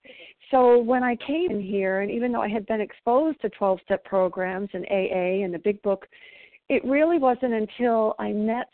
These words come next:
someone in whom the problem had been solved that had the same first step as me, the compulsive overeating, um, and they helped me understand the illness. And that, you know, I had heard in A A that the disease resides in my mind,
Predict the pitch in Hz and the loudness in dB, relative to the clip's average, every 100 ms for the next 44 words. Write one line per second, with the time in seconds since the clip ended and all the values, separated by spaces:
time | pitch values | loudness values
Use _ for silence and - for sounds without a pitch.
0 | _ 233 226 208 185 185 190 185 180 240 | _ -6 -4 -4 -4 -6 -8 -8 -6 -4
1 | 277 240 196 196 185 190 202 180 190 185 | -2 -4 -4 -4 -2 -4 -6 -4 -6 -4
2 | - 175 180 175 - 196 202 208 - 233 | -6 -4 -2 -4 -4 -4 -2 -4 -2 -2
3 | 240 226 208 196 - - 175 - 170 180 | -2 -2 0 0 -2 -2 -2 -2 -8 -4
4 | 180 180 180 _ _ _ _ _ - 202 | -4 -2 -4 _ _ _ _ _ -6 -4
5 | 208 202 208 196 - 185 - 190 180 - | -4 -2 0 0 -2 -4 0 0 0 0
6 | 196 190 180 180 180 - - - - _ | 0 0 -2 -4 -8 -20 -20 -20 -20 _
7 | 214 214 226 247 240 233 240 269 - 269 | 0 0 0 0 2 2 2 0 0 -2
8 | 262 220 208 196 - 214 214 208 190 - | -2 -2 -2 -4 0 2 4 2 0 4
9 | 214 226 196 165 175 - _ - - - | 4 4 0 -4 -8 -16 _ -20 -20 -16
10 | - 208 220 214 - 262 262 311 269 - | -2 2 4 2 2 2 4 2 0 0
11 | 349 392 262 220 202 196 190 190 202 196 | 2 2 2 0 2 2 2 4 4 2
12 | - 190 180 170 208 208 196 185 190 196 | 0 -2 -2 -2 -2 -2 -4 0 0 0
13 | 196 190 180 180 180 190 190 180 175 | -2 -4 -4 -4 -4 -2 -2 -4 -8